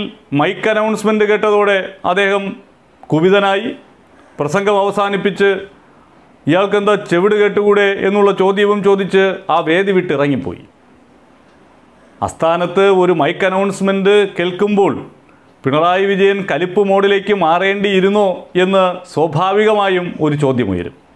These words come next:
കാരണം, ആ മൈക്ക് അനൗൺസ്മെന്റ് നടത്തിയ ആളുടെ ഒരു വിവേകമില്ലായ്മയ്ക്ക് പിണറായി വിജയനെ കേൾക്കാനും അദ്ദേഹത്തെ കാണാനുമായി അവിടെ കൂടിയിരുന്ന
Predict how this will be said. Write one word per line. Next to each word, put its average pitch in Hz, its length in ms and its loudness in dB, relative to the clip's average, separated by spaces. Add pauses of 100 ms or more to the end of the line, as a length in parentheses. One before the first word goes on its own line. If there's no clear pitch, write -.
(800)
കാരണം, 151 300 -4 (1080)
ആ - 20 0 (160)
മൈക്ക് 156 420 -2 (320)
അനൗൺസ്മെന്റ് 185 640 -2
നടത്തിയ 180 480 0 (480)
ആളുടെ 196 420 2 (1120)
ഒരു 165 240 2
വിവേകമില്ലായ്മയ്ക്ക് 185 1040 0 (680)
പിണറായി 151 440 -2
വിജയനെ 170 320 0 (100)
കേൾക്കാനും 160 520 -2 (200)
അദ്ദേഹത്തെ 156 400 0 (140)
കാണാനുമായി 160 720 0 (540)
അവിടെ 160 280 0
കൂടിയിരുന്ന 165 440 2